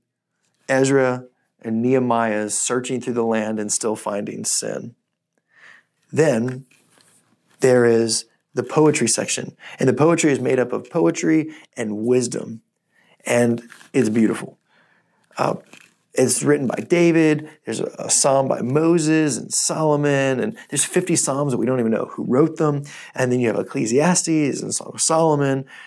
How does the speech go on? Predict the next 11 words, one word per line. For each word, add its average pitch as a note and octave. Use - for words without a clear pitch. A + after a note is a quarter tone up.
uh, B2
which C3
are A2
written C3+
by A#2+
Solomon B2+
and A2+
along A#2
with A2+
Proverbs, B2
just -